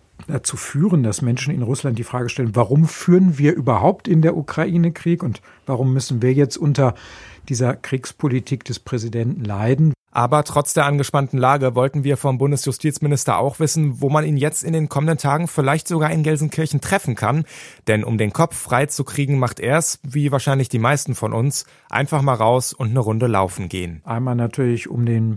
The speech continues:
Speaker 1: Berger See, das mache ich schon irgendwie seit ich vierzehn, fünfzehn bin, gehe ich immer wieder zwei, drei, vier Runden um den Berger See. Und, äh, natürlich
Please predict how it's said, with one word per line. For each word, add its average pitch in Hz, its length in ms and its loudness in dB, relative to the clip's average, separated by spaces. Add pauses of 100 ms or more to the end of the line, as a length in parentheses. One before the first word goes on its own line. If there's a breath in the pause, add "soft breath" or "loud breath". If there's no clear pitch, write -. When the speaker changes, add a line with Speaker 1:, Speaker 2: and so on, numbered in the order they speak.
Speaker 1:
Berger 117 320 0
See, 123 320 2
das 135 220 2
mache 123 240 0
ich 117 60 -6
schon 123 200 -4
irgendwie 120 300 -6
seit 113 260 -4
ich 117 80 -10
vierzehn, 123 360 0
fünfzehn 156 560 4
bin, 156 260 6
gehe 127 140 4
ich 117 140 -4
immer 135 260 -2
wieder 123 340 -2
zwei, 135 420 2
drei, 131 380 0
vier 139 240 -2
Runden 131 440 0
um 135 140 -4
den 117 180 -2
Berger 120 320 -2
See. 156 320 4 (640 loud breath)
Und, 127 680 2
äh, 117 320 2
natürlich 120 840 0